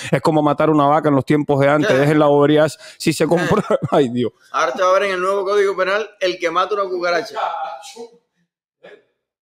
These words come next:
Speaker 1: Cucaracha es el equivalente a un vaso de leche.
Speaker 2: Ay, Dios santo, bendito.
Speaker 1: ¿Y con qué desayuno? Con diez cucarachas que tengo ahí en la gaveta de la casa y que las
Speaker 2: Bueno,
Speaker 1: tengo ahí en una
Speaker 2: y
Speaker 1: microgranja.
Speaker 2: por esta razón, por esta y otras razones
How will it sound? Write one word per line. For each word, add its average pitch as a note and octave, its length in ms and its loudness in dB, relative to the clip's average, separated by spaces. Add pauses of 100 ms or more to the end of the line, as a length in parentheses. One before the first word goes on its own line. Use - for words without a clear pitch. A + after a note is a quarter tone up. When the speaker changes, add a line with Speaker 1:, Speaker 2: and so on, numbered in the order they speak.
(300)
Speaker 1:
Cucaracha C#3+ 420 2
es C#3+ 40 4
el C#3 60 2
equivalente C#3+ 400 2
a C#3 40 2
un C#3 60 2
vaso - 240 -2
de - 260 -2
leche. - 220 -8 (200)
Speaker 2:
Ay, D3+ 320 -8
Dios C3 300 -14
santo, D#3+ 540 -10 (100)
bendito. B2+ 520 -10
Speaker 1:
¿Y F3 60 2
con C#4 180 2
qué C#4+ 140 6
desayuno? B3 460 4
Con A#3+ 120 4
diez A#3+ 120 4
cucarachas A3+ 440 2
que G#3 80 4
tengo A3 180 0
ahí A3+ 80 2
en A3+ 40 2
la A3+ 80 4
gaveta A3 300 4
de G3+ 40 2
la F#3 100 2
casa G3+ 280 2
y G3+ 40 6
que G3 60 4
las F3+ 100 4
Speaker 2:
Bueno, G3+ 100 2
Speaker 1:
tengo G3+ 100 2
ahí G3 60 4
en G3 60 4
una G3 100 2
Speaker 2:
y F3+ 40 0
Speaker 1:
microgranja. D#3 520 2
Speaker 2:
por F3 160 0
esta F#3 200 -2
razón, G3+ 600 -6 (560)
por C#3+ 180 -6
esta F#3+ 300 -4
y C#3+ 100 -4
otras E3+ 320 0
razones F3+ 480 -6